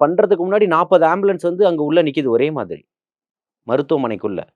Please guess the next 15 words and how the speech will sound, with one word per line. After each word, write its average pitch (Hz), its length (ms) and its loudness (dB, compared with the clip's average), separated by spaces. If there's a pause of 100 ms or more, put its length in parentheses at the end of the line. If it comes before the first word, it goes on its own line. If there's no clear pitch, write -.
(300)
ஒட்டுமொத்த, 170 600 2
ஆ, 131 300 4
அமைச்சர்களும் 165 640 -2
அங்க 135 200 -2
உள்ள 143 300 0
குழுமுறாங்க. 151 500 -2 (380)
ஒட்டுமொத்த 165 540 2
தி 170 220 0
மு 196 140 0
க 165 160 6
காரர்களும் 139 520 0
அங்க 123 300 0
கொ-, 107 360 4
வந்து 113 240 -2
நிக்கிறாங்க. 113 480 -4